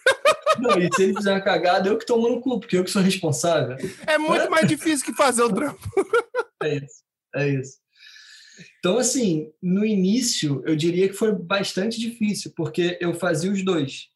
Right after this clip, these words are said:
Speaker 2: né? Eu fazia direção e arte ao mesmo tempo, porque eu não garantia que as pessoas, eu achava que as pessoas não iam dar conta, e aí meio que eu pegava pra fazer, é, é, e eu tava no, naquele instinto ainda, sabe? Ah, então foi muito,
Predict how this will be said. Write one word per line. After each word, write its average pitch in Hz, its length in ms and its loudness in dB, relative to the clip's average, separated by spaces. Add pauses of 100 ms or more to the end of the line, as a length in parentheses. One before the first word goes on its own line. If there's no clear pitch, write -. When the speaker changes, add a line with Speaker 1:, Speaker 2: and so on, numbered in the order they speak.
(200)
Speaker 2:
né? 135 240 -2
Eu 147 100 2
fazia 147 300 0
direção 175 680 0 (120)
e 214 340 0 (120)
arte 170 340 -6
ao 180 60 -2
mesmo 185 240 -2
tempo, 156 340 -4
porque 170 580 0
eu 175 180 0
não 180 280 0
garantia 180 840 0 (680)
que 190 60 -2
as 180 100 0
pessoas, 196 340 -2
eu 202 100 2
achava 202 280 0
que 190 80 -4
as 175 60 -6
pessoas 185 340 0
não 180 160 0
iam 180 100 0
dar 170 140 -2
conta, 226 480 2
e 180 100 0
aí 180 80 0
meio 180 140 -2
que - 60 -8
eu 180 60 -6
pegava 175 300 0
pra - 80 -16
fazer, 202 520 2 (320)
é, 151 100 2 (300)
é, 165 60 0
e 170 160 2
eu 170 100 0
tava 175 240 0
no, 175 220 0
naquele 165 340 -2
instinto 170 560 0
ainda, 196 380 2
sabe? 160 500 -2 (440)
Ah, 139 400 0
então 190 240 0
foi 247 140 -2
muito, 208 280 0